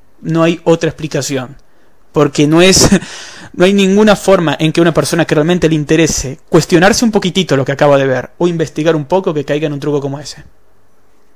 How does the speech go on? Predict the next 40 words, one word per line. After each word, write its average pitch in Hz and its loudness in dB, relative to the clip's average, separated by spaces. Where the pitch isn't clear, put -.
De 185 -4
nuevo, 175 -6
tanto 214 2
los 185 2
luchadores 180 0
de 185 2
M 185 -2
M 170 -2
A 175 -6
como 185 0
los 165 2
monjes 170 -4
Shaolin 165 -2
están - 0
entrenados. 160 0
No 156 -2
esto-, 170 -2
este 180 0
video 165 2
no 156 2
es 190 -4
para 135 0
tirarles 147 2
mierda 160 2
ni 151 -4
para 143 0
criticarlos 147 -2
a 147 2
ellos 151 -2
de 147 -2
ninguna 160 0
forma. 139 0
Yo 147 -4
creo 156 -2
que 151 2
cualquier 147 0
persona 165 -2
que - -10
se - -12
entrene 147 -2